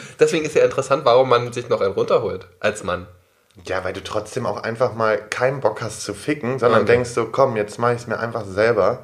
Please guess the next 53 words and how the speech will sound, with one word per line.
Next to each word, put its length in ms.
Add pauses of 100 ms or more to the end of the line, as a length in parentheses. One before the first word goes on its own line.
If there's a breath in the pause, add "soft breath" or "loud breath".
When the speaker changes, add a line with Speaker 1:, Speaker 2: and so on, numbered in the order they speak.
(100)
Speaker 1:
Ja. 180 (320 loud breath)
Speaker 2:
Das 140
ist 120
auch, 140 (220 loud breath)
wenn 80
ich 100
zum 120
Beispiel 280
beim 140
Grindr 300
merke, 280
ist 140
grad 200
kein 220
Run 300
da. 340 (140)
Speaker 1:
Hm. 260 (120)
Speaker 2:
Also 160
hier 140
in 80
Berlin 260
ist 140
es 80
ja 80
gar 140
kein 200
Thema, 260
da 100
Speaker 1:
Ja. 100
Speaker 2:
hast 160
du 40
innerhalb 360
von 240
ein 160
paar 180
Sekunden 400
jemanden 280
Speaker 1:
Ja. 60
Speaker 2:
da. 140
Speaker 1:
Also 200
wir 80
könnten 180
jetzt 220
hier 160
uns 160
hinsetzen 400
und 120
jemand 280
uns 80
auf 120
die 80
Couch 260
holen. 120